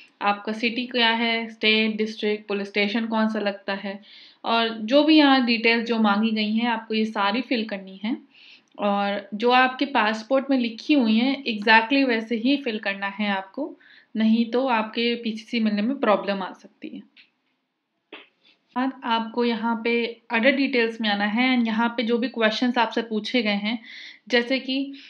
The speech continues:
अगर आपने कोई crime किया है या आपका कोई case चल रहा है तो mostly अगर जिसका है आप यस करोगे, नहीं है तो नो करोगे।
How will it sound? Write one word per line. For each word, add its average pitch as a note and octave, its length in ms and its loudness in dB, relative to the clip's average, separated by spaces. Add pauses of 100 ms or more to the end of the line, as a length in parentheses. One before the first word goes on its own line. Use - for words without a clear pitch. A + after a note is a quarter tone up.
(220)
अगर B3+ 280 4
आपने A#3+ 560 0
कोई A#3 220 -2
crime A3 560 0
किया A3+ 300 2
है A3 420 0
या G#3+ 80 -2
आपका G#3 220 -4
कोई G#3+ 160 -4
case A3 420 -2
चल G#3+ 140 -2
रहा G#3+ 200 0
है G#3 320 -2
तो G#3+ 340 -10 (280)
mostly A3 460 2 (200)
अगर G#3 360 -4 (140)
जिसका A3 320 0
है A3 300 2
आप G#3 220 -2
यस G#3+ 220 2
करोगे, A#3+ 400 -2
नहीं A3 340 2
है A#3 120 2
तो A3+ 120 -6
नो G3+ 220 -2
करोगे। A3 460 -6